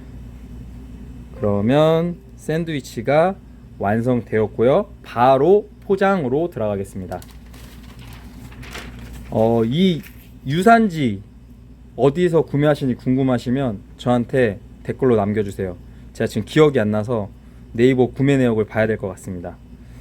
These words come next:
그 다음에 제가 저번 영상에도 말씀드렸지만 유산지를 놔두고 중간에 놓는 게 아니라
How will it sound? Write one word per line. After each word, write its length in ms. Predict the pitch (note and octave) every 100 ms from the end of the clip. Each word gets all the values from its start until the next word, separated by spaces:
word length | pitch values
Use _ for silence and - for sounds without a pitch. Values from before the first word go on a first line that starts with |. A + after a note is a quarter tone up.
| - - - -
그 60 |
다음에 540 | A2 G#2 G#2 A#2+ C#3 C3+
제가 220 | A2 A2
저번 480 | - A#2+ D3 D#3 A#2+
영상에도 760 | G#2+ A2 A#2+ A2+ A2+ B2+ B3
말씀드렸지만 1160 | C#3 G2+ A#2+ A2 A2 A2 - G#2+ G2 G#2+ C3+ F#3 - - - - - -
유산지를 760 | B2 D#3 E3 B2+ B2+ D3+ A2+ G2 - - - - -
놔두고 720 | G#2 G#2+ - B2+ C3 D3 F#2+ - - - -
중간에 560 | - D3 D3+ E3 E3+
놓는 280 | C3+ A#2+ A#2
게 60 | G#2+
아니라 420 | G2+ A#2 A#2